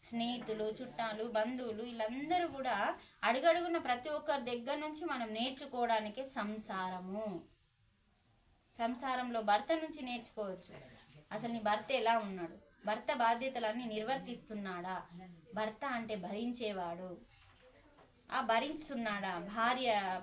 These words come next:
పిల్లలతోని, అత్త అమ్మ, అమ్మ నాన్నలతో అన్నింటినీ భరిస్తూ నేర్చుకుంటూ ఆ సంసారంలో ఉండేవాడే భర్త. ఇవన్నీ చేయగలుగుతున్నాడా?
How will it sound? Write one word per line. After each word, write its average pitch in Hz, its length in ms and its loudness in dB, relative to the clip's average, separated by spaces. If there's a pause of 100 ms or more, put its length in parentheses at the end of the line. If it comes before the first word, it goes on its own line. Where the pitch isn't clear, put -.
(100)
పిల్లలతోని, 208 720 0
అత్త 208 320 -6
అమ్మ, 226 200 -2
అమ్మ 220 380 0
నాన్నలతో 202 460 -2
అన్నింటినీ 269 480 -4
భరిస్తూ 254 680 -2 (300)
నేర్చుకుంటూ 320 1040 2 (460)
ఆ 220 80 -2
సంసారంలో 220 680 0
ఉండేవాడే 208 600 0
భర్త. 202 420 -4 (2000)
ఇవన్నీ 240 280 4
చేయగలుగుతున్నాడా? 190 960 0